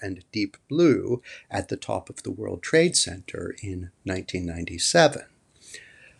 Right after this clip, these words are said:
For some time after that, it was supposed that chess is one thing, while a relatively more intuitive game like Go could never be dominated by A I.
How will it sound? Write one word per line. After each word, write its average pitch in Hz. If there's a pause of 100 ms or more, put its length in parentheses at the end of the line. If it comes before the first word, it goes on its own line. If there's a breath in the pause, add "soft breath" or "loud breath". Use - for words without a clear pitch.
(180 loud breath)
For 170
some 214
time 202
after 131
that, 220
it 127
was 120
supposed 117
that -
chess -
is 107
one 202
thing, 104
while 123
a 110
relatively 110
more 104
intuitive 104
game 98
like 98 (140)
Go 123 (300 soft breath)
could 123
never 107
be 98
dominated 98
by 95
A 92
I. 123